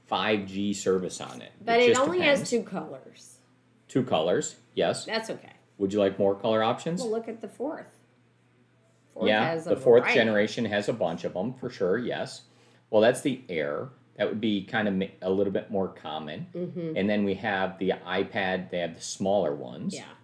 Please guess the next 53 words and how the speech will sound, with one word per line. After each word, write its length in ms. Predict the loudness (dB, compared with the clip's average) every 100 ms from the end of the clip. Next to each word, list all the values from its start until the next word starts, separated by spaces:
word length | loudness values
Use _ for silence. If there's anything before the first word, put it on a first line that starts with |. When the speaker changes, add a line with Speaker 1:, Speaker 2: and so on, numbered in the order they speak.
| _
Speaker 1:
right? 220 | 0 0 0
But 120 | -4
the 60 |
Pro 420 | -6 4 8 8 6
is 120 | 0
the 60 |
one 160 | -2 -2
that 140 | -4
we're 100 | -8
kinda 320 | -12 -6 -4 -2
looking 360 | 0 0 0
Speaker 2:
Mm-hmm. 60 | 0
Speaker 1:
at 140 | -4
here. 340 | -6 -6 -6 -8 -14 -20 _ -18 -2
It 100 | 2
just 240 | 2 2
seems 200 | 0 2
like 120 | 2 0
if 100 | 2
you're 80 |
gonna 120 | 4 6
make 180 | 4
an 80 | 2
impression, 480 | 0 2 2 2 0
then 120 | 0
go 140 | 2 4
ahead 160 | 2
and 120 | 0
do 140 | 2 2
it. 140 | 2 -2 _ _
Speaker 2:
Yeah. 60 | -20 -20 -8
I 100 | -2
like 220 | 0 -2
the 60 | -2
big 220 | -2 0
one. 440 | -2 0 -2 -4 -4
It 60 |
doesn't 260 | -4 -2 -4
matter 180 | -2 -2
on 100 | -2
the 60 |
color. 300 | -4 -4 -4
You 100 | -4
put 120 | -4 -6
a 40 |
case 340 | -4 -4 -4
on 140 | -6 -6
it 100 | -6
anyway. 380 | -6 -6 -8 -10
I 40 |
was 120 | -12
just 180 | -14 -18
kidding. 260 | -18 -18